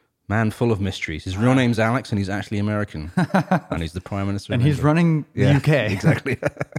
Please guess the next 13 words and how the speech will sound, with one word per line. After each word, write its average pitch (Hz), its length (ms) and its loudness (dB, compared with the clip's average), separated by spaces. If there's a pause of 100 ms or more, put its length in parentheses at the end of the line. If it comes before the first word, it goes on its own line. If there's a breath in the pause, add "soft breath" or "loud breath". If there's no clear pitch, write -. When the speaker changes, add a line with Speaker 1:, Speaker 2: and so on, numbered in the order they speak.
(220)
Speaker 1:
<laughs> - 640 -20
Speaker 2:
Good 135 120 0
luck. 135 400 -2
Speaker 1:
Yeah, 101 220 -2
yeah. 85 100 -6 (300)
Speaker 2:
Anyway, 120 320 2 (1080 loud breath)
um, 110 560 -2 (100)
Eli 160 220 4
Kessler 127 420 -2
goes 113 260 -2
to 107 360 -2
New 110 200 0
England 110 520 -4